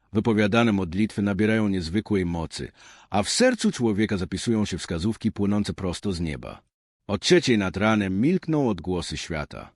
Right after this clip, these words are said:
O czwartej niebo pochyla się bliżej ziemi. O piątej bramy łaski otwierają się szeroko, a ciemność drży, bo wie, że modlący się wierzący jest silniejszy niż armia śpiąca w nieświadomości. Pismo Święte pełne jest ukrytych znaków i proroczych godzin,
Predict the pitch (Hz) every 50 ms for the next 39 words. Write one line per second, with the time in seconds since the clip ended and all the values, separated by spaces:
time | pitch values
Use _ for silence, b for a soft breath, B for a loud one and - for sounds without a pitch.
0 | _ _ _ _ _ _ _ - 101 107 107 - - - 135 131 123 - - 110
1 | 107 110 113 98 101 - 95 87 - 127 113 104 95 - - 87 73 80 87 98
2 | 90 87 107 107 104 87 85 92 82 73 69 67 60 50 - - _ _ _ _
3 | _ _ _ _ - 107 98 - 135 139 147 143 127 127 110 92 104 110 110 104
4 | 101 95 95 104 110 107 - - 101 90 85 - 110 98 98 92 90 87 - 92
5 | 82 - 95 87 82 78 - - 76 65 - B B B B B B B B -
6 | 107 - - - 165 165 151 123 110 98 - - - 85 101 95 95 85 80 78
7 | 69 65 - _ _ _ _ _ - - 87 85 78 73 87 90 90 90 87 _
8 | _ _ _ _ _ _ - 110 120 120 117 104 107 113 117 120 117 110 113 98
9 | 95 98 87 101 107 107 - 104 98 95 - - 110 95 95 98 104 110 113 113
10 | - - 104 98 92 - - - - - 175 156 131 107 98 - - 113 107 110
11 | 104 - 101 85 90 90 87 - - 87 78 87 82 80 76 71 - - - -
12 | - 53 _ _ _ _ _ _ _ _ _ - - 233 233 - - 151 127 117
13 | - - 135 127 120 110 - 104 - 127 123 123 123 117 110 101 95 - - 127
14 | 113 - 110 104 - 92 80 71 76 92 104 110 113 107 - 90 80 - - -
15 | 101 - 98 98 95 92 87 - 87 76 78 80 110 113 107 82 69 69 65 60